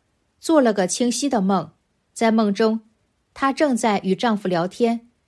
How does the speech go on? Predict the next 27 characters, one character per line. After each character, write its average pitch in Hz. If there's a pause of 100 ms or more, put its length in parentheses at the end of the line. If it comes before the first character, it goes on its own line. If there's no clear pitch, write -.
(280)
就 233
听 226
她 226
丈 240
夫 190
说 214 (440)
：“那 254
这 302
样 233
就 220
行 165
了。” 185 (380)
然 190
后 196 (240)
突 240
然 190
一 196
下 233
子 208
闪 160
出 208 (280)
九 185
万 247
这 185
个 175
数 175
字， -